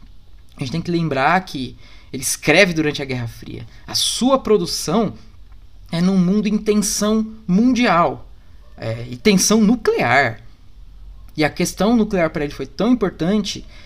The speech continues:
que ele parou a pesquisa ta-, ca-, acadêmica por muitos anos, porque o mundo tava à beira de um colapso entre Estados Unidos e União Sovi-, e União Soviética. E a necessidade que ele sentia era de intervir no debate público contra a possibilidade,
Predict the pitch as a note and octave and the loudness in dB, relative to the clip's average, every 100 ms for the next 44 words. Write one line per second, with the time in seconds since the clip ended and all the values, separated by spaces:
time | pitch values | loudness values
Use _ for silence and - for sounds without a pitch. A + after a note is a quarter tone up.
0 | - - B3 - B3+ A#3+ G#3+ G#3+ G#3+ - | -6 0 0 4 8 8 8 4 0 -4
1 | F#3 F3+ F#3 D#3+ - E3+ - - E3+ D3+ | -6 -2 -2 -4 -4 -6 -2 -4 -2 -2
2 | D#3 D#3 E3+ - D#3+ D#3+ G3 G3 C#3+ C#3 | -2 -2 -6 -2 -2 0 0 -2 -4 -2
3 | D3 D3 D#3 - - - - A3 B3+ B3 | -2 -4 -8 -12 -14 -20 -4 0 4 6
4 | G#3+ B3 A#3 G#3+ F#3 G3 G3+ G3+ G#3 A3 | 8 6 6 4 4 2 2 0 2 4
5 | D3+ A#2+ - - - - - - - D3 | 4 2 -2 -6 -6 -12 -20 -14 -8 -6
6 | D#3 D3 D3 C#3+ C#3 C3+ C#3 C3+ B2 C3+ | -6 -4 -4 -4 -6 -6 -6 -6 -6 -8
7 | - D3 C#3+ C#3 C3 D3 C3 A#2+ A2+ - | -8 -6 -4 -4 -4 -6 -4 -4 -4 -8
8 | - A#2 - - - D3+ E3+ F3+ F#3 E3+ | -12 -14 -16 -20 -6 -2 0 0 -4 -2
9 | E3 D#3+ - E3 G3+ G#3 - D3+ C3 - | -2 -4 -6 2 4 4 -2 -8 -8 -4
10 | F#3+ D3+ - - - G#3 G3+ F3+ G3 G3 | -2 -4 -6 -14 0 4 4 2 2 2
11 | E3 F3 E3+ E3+ D#3+ E3 - D3+ D3+ D#3 | 0 -2 -2 -2 -2 -4 -8 -8 -4 -6
12 | - D3+ - - - A3 C4 C4+ G3 F3 | -8 -14 -14 -20 4 8 8 6 2 2
13 | F#3+ F#3 F3 E3+ E3 D3+ E3+ E3+ C#3 | 0 0 -2 -4 -2 2 2 2 -4